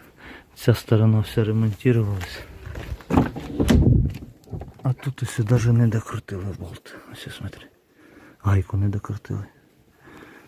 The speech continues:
То есть сліди, сліди ремонту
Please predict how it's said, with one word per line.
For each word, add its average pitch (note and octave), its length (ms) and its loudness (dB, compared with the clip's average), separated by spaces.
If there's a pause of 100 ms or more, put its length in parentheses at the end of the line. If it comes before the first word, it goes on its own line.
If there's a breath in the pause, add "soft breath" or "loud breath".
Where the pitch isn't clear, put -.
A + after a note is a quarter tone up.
(240 loud breath)
То A#2 120 0
есть - 440 -2 (200)
сліди, G#2+ 560 4 (1120 loud breath)
сліди G#2+ 680 2 (680 loud breath)
ремонту A2 680 2